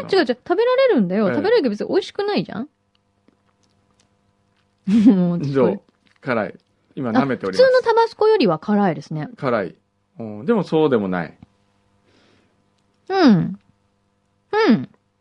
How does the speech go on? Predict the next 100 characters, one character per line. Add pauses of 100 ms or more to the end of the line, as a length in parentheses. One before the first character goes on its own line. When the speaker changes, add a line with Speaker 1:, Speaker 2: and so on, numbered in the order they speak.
(380)
Speaker 1:
あ、
こ
れ
で
も
普
通
の
よ
り
辛
く
て
美
味
し
い
ね。
Speaker 2:
う
ん。
Speaker 1:
あ、
こ
れ
ハ
バ
ネ
ロ
な
ん
だ。
Speaker 2:
そ
う。
そ
れ
は
美
味
し
い
と
思
い
ま
す
よ、
僕。 (680)
Speaker 1:
ね、
美
味
し
い。
Speaker 2:
え
え。
Speaker 1:
で
も
ね、 (240)
も
う
ち
ょ
っ
と
私、
や
っ
ぱ
酸
味
も
あ
っ
た
方
が
嬉
し
い
ね。
Speaker 2:
あ
ー。
Speaker 1:
あ
の、
タ
バ
ス
コ
ら
し
さ
が。
Speaker 2:
そ
う
ね。
あ
の、
Speaker 1:
あ
れ
は
ね、
Speaker 2:
タ